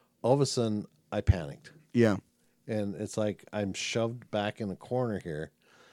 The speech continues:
Speaker 1: I'm gonna be the last person on the plane, uh, getting off on the plane, that, and it's, it's a horrible fi-, horrible feeling is that,
Speaker 2: Yeah.
Speaker 1: you know, you're just like, "I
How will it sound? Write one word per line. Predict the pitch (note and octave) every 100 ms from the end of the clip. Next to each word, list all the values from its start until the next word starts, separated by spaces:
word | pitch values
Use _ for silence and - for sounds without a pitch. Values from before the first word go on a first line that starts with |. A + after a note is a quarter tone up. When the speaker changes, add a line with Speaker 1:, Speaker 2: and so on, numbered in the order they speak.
| - _ -
Speaker 1:
I'm | D#3
gonna | D#3
be | A#2
the | G2
last | E2 F2 G#2+ B2 -
person | B2+ - G2+
on | F#2+
the |
plane, | F2 F#2 F#2 D2 D2 - - -
uh, |
getting | G2+ A2+ F#2
off | F#2 F2+
on | D2
the | C#2+
plane, | - G#2 F2
that, | D2 C#2 - _ - - _ _ _ -
and | G2 F2+ F2 F2 E2+ F2
it's, | D#2+ B2 - - -
it's | - -
a |
horrible | F#3 - - - - C#3+ D3+
fi-, | - - G2 - - -
horrible | - G3+ G#3
feeling | - - D3+ B3 G#3+
is | D2 C#2
that, | F#2+
Speaker 2:
Yeah. | G#2+ G#2 F#2 - - _
Speaker 1:
you | A2
know, | A2 G#2+ G#2 F2+
you're | G2 A2
just | A2 A2 -
like, | G#2+ - _ _ -
"I | - C#2+ G#2+ G#2